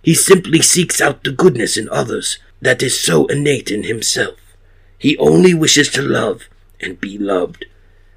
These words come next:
We see a picture at Rupert's Pizzeria, and there's a, a note on top of a pizza, and it says, "Mikester." "Mikester, hey, amigo, I don't think I can deal with the kind of stuff that follows you and your bros. I'll keep the pizzas coming, though.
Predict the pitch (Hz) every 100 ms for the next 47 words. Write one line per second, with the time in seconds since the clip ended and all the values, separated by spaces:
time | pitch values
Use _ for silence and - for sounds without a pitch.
0 | - 110 - 107 107 110 - 98 90 -
1 | - 110 113 120 113 - 107 - 110 104
2 | 98 - - _ _ - 117 117 107 107
3 | - 104 101 117 110 - 101 92 101 104
4 | 101 101 107 101 95 92 90 104 90 98
5 | 92 - - 85 - _ _ - 151 151
6 | - - - - 180 147 120 101 110 98
7 | - - 160 190 180 170 156 143 131 120
8 | 131 113 104 107 117 107 113 98 101 -
9 | 107 104 90 101 87 85 - 85 80 -
10 | - - - - 143 170 165 - 135 -
11 | 107 98 87 85 80 73